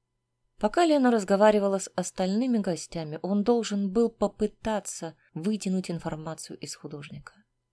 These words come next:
Неразборчивый отклик из комнаты Андрей решил считать приглашением, толкнул дверь и вошёл. Васильев стоял возле окна и, казалось, вглядывался в пейзаж. На визитёра он внимания не обратил.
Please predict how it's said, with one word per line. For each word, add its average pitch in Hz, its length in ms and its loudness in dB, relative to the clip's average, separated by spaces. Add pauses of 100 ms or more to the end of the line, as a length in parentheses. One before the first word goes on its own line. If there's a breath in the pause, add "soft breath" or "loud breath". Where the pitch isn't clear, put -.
(400)
Неразборчивый 233 920 2
отклик 269 540 0
из - 240 -8
комнаты 233 680 0
Андрей 202 360 4
решил 220 340 -2
считать 214 460 -4
приглашением, 180 920 -2 (160)
толкнул 226 540 4
дверь 220 460 0 (100)
и 202 120 -4
вошёл. 180 460 -10 (840)
Васильев 262 540 2
стоял 220 420 2
возле 208 340 4
окна 202 580 2 (140)
и, 156 60 -4
казалось, 202 760 0
вглядывался 170 760 -2
в - 80 -18
пейзаж. 156 640 -14 (480)
На 175 120 2
визитёра 277 640 2 (160)
он 190 160 4
внимания 190 520 0
не 180 120 -4
обратил. 165 560 -10